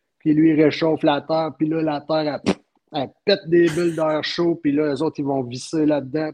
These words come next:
pour prendre l'altitude, puis après ça, ils vont jetter jusqu'à la prochaine, où ce qu'ils pensent qu'elle va être la bulle d'air, tu comprends ? Ils vont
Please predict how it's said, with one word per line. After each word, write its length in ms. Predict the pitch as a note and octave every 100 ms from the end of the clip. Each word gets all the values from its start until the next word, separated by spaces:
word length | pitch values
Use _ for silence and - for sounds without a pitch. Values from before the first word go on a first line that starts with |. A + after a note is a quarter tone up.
| -
pour 260 | C#3+ C3+ B2+ _
prendre 240 | C#3+ D3
l'altitude, 640 | C#3+ C#3 - - - D#3 D3
puis 100 | C#3
après 200 | B2+ B2+
ça, 120 | - D3+ - - - _ _ _ -
ils 80 | B2+
vont 260 | C3 C#3
jetter 420 | A#2+ C#3+ C3+ D#3 C#3+
jusqu'à 220 | - C3+
la 60 | C3
prochaine, 560 | C#3+ C#3 - C#3+ D3
où 140 | D3 C3+
ce 120 | -
qu'ils 120 | -
pensent 260 | - D3 C#3+
qu'elle 180 | C#3 B2+
va 160 | C3
être 100 | C#3
la 100 | C3+
bulle 240 | B2+ B2+ A#2
d'air, 240 | B2 B2+ -
tu 120 | -
comprends ? 240 | A2+ B2+
Ils 120 | C3 C3
vont 240 | B2 A2+